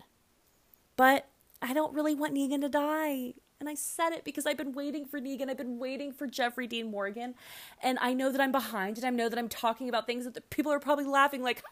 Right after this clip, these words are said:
"Ha, ha, ha, you have no idea what's happening." And I don't, but I'm enjoying it. And that's what I do. I, I do this, and I know I do this. I stop watching shows and I, because I don't want them to be over. So I stop, and I, I've stopped watching Walking Dead, not because I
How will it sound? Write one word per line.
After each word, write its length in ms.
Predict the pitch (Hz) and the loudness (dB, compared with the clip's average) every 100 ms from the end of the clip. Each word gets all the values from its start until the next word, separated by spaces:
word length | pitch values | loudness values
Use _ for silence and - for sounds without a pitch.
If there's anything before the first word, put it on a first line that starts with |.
| - | 8
"Ha, 80 | - | 10
ha, 160 | 214 | 10
ha, 360 | 202 214 208 190 339 277 | 6 10 10 8 2 -2
you 140 | 247 | 4
have 100 | 214 | 4
no 300 | 185 185 180 | 6 6 8
idea 240 | 175 170 170 | 8 6 4
what's 160 | 165 | 2
happening." 400 | - 170 196 226 | 2 2 2 -2
And 80 | 254 | -2
I 60 | 262 | -2
don't, 360 | 277 269 262 | 2 2 0
but 80 | 247 | 0
I'm 140 | 247 240 | 0 0
enjoying 480 | 214 233 247 247 | -6 -4 -4 -2
it. 100 | 233 - | -4 -4
And 140 | 220 - - - - | -6 -10 -20 -14 -4
that's 200 | 233 240 | -2 0
what 140 | 254 | 0
I 80 | 240 | 0
do. 520 | 180 208 208 180 139 220 | 0 0 2 0 -2 -6
I, 160 | 220 185 214 | -8 -4 -4
I 80 | |
do 260 | 190 214 208 | -4 -4 -4
this, 260 | 190 190 220 | -2 -4 -4
and 80 | |
I 60 | 202 | -4
know 240 | 190 190 | -4 -2
I 100 | 185 | -2
do 140 | 180 180 | -2 -6
this. 220 | 175 - | -4 -4
I 80 | 190 | 0
stop 400 | - 202 180 196 | 0 4 2 2
watching 320 | 190 - 185 | 0 -2 -2
shows 500 | - 185 170 170 - - - - - - _ _ _ - 220 | 0 2 0 -2 -6 -8 -20 -20 -20 -20 _ _ _ -12 -8
and 120 | 208 | -8
I, 100 | 208 | -6
because 260 | 214 196 185 | -6 -6 -2
I 80 | 175 | -2
don't 220 | 170 160 | -2 -4
want 100 | 165 | -6
them 160 | 165 165 | -8 -8
to 60 | |
be 180 | 170 165 | -6 -4
over. 520 | 160 165 - 165 - | -4 -4 -6 -8 -6
So 180 | - 226 | -2 0
I 120 | 185 | 2
stop, 500 | 202 - - 175 170 | 4 4 4 2 2
and 100 | 185 | 0
I, 140 | 190 185 - | -4 -6 -6
I've 220 | 185 180 | -6 -6
stopped 440 | - 190 175 - | -4 -2 -2 -2
watching 300 | 180 170 185 | -4 -4 -4
Walking 320 | 170 170 180 | -4 -4 -2
Dead, 160 | 170 165 | -2 0
not 160 | 175 165 | 0 0
because 240 | 185 185 | -2 0
I 140 | 175 | 0